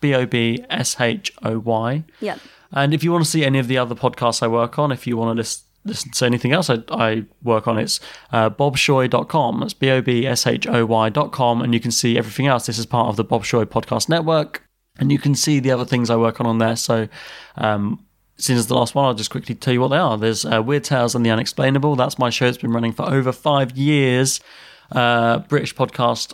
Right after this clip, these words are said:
Speaker 1: Award winning podcast, um, in twenty seventeen. Did we win
Speaker 2: Mm-hmm.
Speaker 1: that? Yeah. Um,
Speaker 2: Your co-host with, uh, the lovely, um, Beef and Tiss.
Speaker 1: Yeah, Beef and Tiss. Longtime friends, like, known them since school.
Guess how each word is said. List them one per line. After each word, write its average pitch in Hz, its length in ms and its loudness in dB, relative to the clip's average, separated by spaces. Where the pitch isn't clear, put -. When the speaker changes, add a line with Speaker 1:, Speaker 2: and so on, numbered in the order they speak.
Speaker 1:
Award 113 480 0
winning 117 460 0
podcast, 120 680 -4
um, 101 640 -2
in 110 120 -2
twenty 113 280 2
seventeen. 147 640 0
Did 220 100 0
we 151 60 2
win 160 120 2
Speaker 2:
Mm-hmm. 160 260 -4
Speaker 1:
that? 135 140 -4
Yeah. 127 320 4
Um, 123 80 0
Speaker 2:
Your - 160 2
co-host 190 320 0
with, 185 340 -4
uh, 180 420 0
the 196 160 0
lovely, 180 640 2
um, 175 360 2
Beef 175 320 -4
and 180 100 -4
Tiss. - 360 -6
Speaker 1:
Yeah, 143 160 0
Beef 135 280 0
and 127 100 -2
Tiss. 131 280 0
Longtime 151 340 2
friends, 127 400 -2
like, 123 160 2
known 127 200 2
them 120 100 0
since 113 260 -2
school. 113 520 0